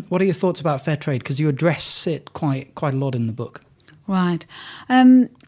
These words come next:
Speaker 2: yeah, I guess when I first moved to Ghana, um, I was certainly quite sort of sympathetic to the idea of fair trade, because I think, um,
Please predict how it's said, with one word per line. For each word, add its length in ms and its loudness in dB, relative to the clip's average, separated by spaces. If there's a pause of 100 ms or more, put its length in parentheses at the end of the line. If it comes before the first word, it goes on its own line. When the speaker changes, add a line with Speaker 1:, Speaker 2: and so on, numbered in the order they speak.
(540)
Speaker 2:
yeah, 300 2
I 100 2
guess 280 -2
when 100 4
I 160 4
first 240 -4
moved 180 -2
to 60 -10
Ghana, 520 -2
um, 300 -2
I 180 -4
was 140 -6
certainly 320 -6
quite 220 -8
sort 100 -12
of 60 -12
sympathetic 580 -10
to 80 -16
the 120 -6
idea 320 -6
of 60 -12
fair 220 -8
trade, 480 -10
because 220 -8
I 60 -6
think, 340 -6
um, 260 -4